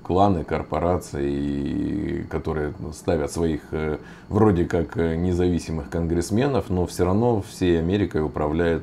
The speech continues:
э, капитал. Ну, у них такая система, ну, у кого-то другая. Это их собственно-, ну, их личное дело. Просто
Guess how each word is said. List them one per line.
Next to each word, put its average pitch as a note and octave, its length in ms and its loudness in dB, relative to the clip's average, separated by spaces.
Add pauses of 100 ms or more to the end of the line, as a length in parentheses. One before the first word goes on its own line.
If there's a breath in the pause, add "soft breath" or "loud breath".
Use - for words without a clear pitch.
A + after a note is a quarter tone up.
(120)
э, D2 460 -2
капитал. B1+ 460 -4 (840 loud breath)
Ну, F2 160 0
у D2+ 60 -2
них G2+ 160 -2
такая E2 480 0
система, D2 600 -4 (120)
ну, D2+ 140 -4
у C#2+ 40 -8
кого-то F2+ 380 0
другая. C#2+ 560 -2 (800 loud breath)
Это F2 220 0
их F2+ 120 0
собственно-, F#2 760 0
ну, G2 180 2
их E2+ 180 -2
личное F#2 380 2
дело. C#2+ 480 0 (100)
Просто F2 560 0